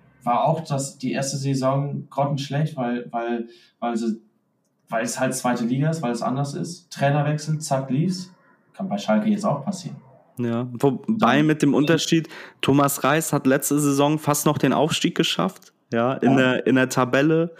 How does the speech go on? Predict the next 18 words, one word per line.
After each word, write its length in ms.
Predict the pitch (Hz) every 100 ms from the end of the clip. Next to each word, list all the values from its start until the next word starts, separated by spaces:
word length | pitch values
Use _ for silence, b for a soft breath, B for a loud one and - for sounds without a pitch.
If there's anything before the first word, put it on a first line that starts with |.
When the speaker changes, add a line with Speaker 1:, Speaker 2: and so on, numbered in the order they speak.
| B B B B - - 120 69
Speaker 2:
Seit 600 | 123 110 131 143 156 -
seinem 400 | - 143 151 147
Amtsantritt 840 | - 156 160 - 170 160 - 165 -
bei 180 | 135
Schalke 680 | 135 - 135 165 - 170 185 B B B _
war 140 | - 143
der 140 | 151
irgendwie 680 | 117 156 143 147 143 143 - _ _ _ _
Platz 340 | - 135 135 -
sechs 340 | 147 180 -
oder 180 | 127 135
Platz 340 | - 131 -
acht, 420 | - 196 - - _ _ - - -
ja, 260 | 120 143 170
also 180 | 113 127
Speaker 1:
Ja. 60 | - - - -
Speaker 2:
unfassbar 560 | 175 202 190 - 151
gut. 340 | 143 190 -